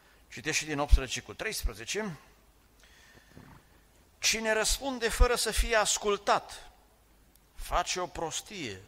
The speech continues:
și își trage rușinea.” Să nu ne obișnuim așa să vorbim singuri în familie, să vedem dacă celălalt este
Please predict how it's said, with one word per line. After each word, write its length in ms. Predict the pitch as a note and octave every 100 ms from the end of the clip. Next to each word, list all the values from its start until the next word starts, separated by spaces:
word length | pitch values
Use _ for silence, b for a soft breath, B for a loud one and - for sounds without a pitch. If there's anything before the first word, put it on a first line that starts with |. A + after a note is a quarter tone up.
| - - - - - -
și 80 | -
își 220 | B2 -
trage 300 | D3+ E3 C3+
rușinea.” 520 | C#3+ C3+ - D3 F#2+ - - - _ _ - - - - _ - - - - b b b b b
Să 140 | - D#3+
nu 80 | A#3+
ne 80 |
obișnuim 380 | A3+ E3+ C3+ F3+
așa 180 | D#3 F3
să 140 | D#3
vorbim 300 | C#3 C#3 E3
singuri 340 | C#3+ E3 C3+ B2
în 60 |
familie, 440 | A2 G#2+ A2+ C3+ B2+
să 160 | -
vedem 260 | A2+ A#2+ D3+
dacă 220 | B2+ A#2+
celălalt 520 | G#2+ D#3 C3 C#3 C#3
este 640 | C3+ A#2+ - B2+ A#2 A2+